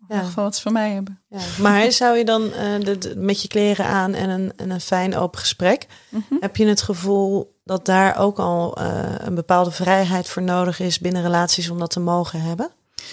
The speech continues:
Speaker 2: Met een ander dan je partner?
Speaker 1: Wellicht. Dat ligt natuurlijk aan met wie je een, een basisrelatie hebt of met wie je bent. Eh, ik weet dat er genoeg, eh, als ik, als ik dan een keertje zo'n glossy magazine oppak en dat er dan verhalen zijn over boze,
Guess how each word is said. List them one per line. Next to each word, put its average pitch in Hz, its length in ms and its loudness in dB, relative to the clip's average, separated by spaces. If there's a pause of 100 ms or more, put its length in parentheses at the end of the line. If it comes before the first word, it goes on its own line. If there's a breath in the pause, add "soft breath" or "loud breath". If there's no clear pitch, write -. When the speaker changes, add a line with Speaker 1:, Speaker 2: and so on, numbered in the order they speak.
(960 loud breath)
Speaker 2:
Met 180 140 -4
een 185 100 2
ander 185 260 2
dan 175 140 2
je 165 80 0
partner? 170 600 -4 (480)
Speaker 1:
Wellicht. 247 640 0
Dat 208 140 -6
ligt 233 160 -2
natuurlijk 226 400 0
aan 208 360 0
met 208 180 -4
wie 214 140 0
je 208 120 4
een, 202 440 0
een 208 160 0
basisrelatie 202 800 0
hebt 247 200 0
of 240 80 -14
met 208 120 -4
wie 208 100 -4
je 208 80 -2
bent. 208 300 0 (460 loud breath)
Eh, 196 200 -8
ik 202 180 -2
weet 214 360 4
dat 214 160 2
er 202 60 0
genoeg, 214 420 2
eh, - 140 0
als 196 220 -4
ik, 196 160 -2
als 196 160 -2
ik 202 120 -4
dan 196 140 0
een 190 80 0
keertje 196 300 -4
zo'n 196 220 0
glossy 208 300 2
magazine 190 400 0
oppak 190 340 -2
en - 180 -4
dat 190 160 -4
er 190 80 -4
dan 196 280 -2
verhalen 202 440 0
zijn 190 260 0
over 190 220 -4
boze, 196 600 -2